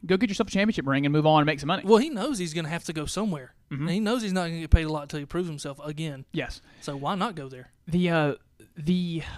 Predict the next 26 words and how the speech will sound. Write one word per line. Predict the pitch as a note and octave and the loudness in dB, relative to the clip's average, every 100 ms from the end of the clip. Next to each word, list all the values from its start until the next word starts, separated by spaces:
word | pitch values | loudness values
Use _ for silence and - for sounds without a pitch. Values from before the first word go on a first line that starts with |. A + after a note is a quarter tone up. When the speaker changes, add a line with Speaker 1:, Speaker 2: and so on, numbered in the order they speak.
| - | -8
Speaker 1:
Boston | D3+ F#3 - E3+ | 0 0 2 0
Celtics | - D#3 C3 - | 2 2 0 -6
are | |
the | C#3+ | -4
other | C3+ | -2
team | C#3 | 0
I | C3+ | 2
wanted | C3 B2+ | 4 2
to | |
bring | B2 A#2+ | 0 -4
up. | G2+ - _ - - | -6 -10 _ -14 -8
Um, | C#3 - | -6 -6
I | C#3+ | -4
feel | G3 | 0
like | G3 G3 - | 0 -2 -8
if | D#3+ | -12
they | - D#3+ D#3 E3+ F#3 - - | -4 0 0 -2 -8 -14 -18
want | D3 D3 D#3+ | -10 -8 -8
to | D#3 | -4
be | D#3 | -2
able | D#3 | 0
to | D3 | -2
compete | D3 B2+ F3+ D#3+ | -6 -4 -4 -6
with | C3+ B2+ C3 - - | -8 -10 -16 -20 -20
the | C#3 C3+ | -12 -12
West, | B2+ D3 C3+ A2+ - - | -8 -6 -4 -6 -12 -16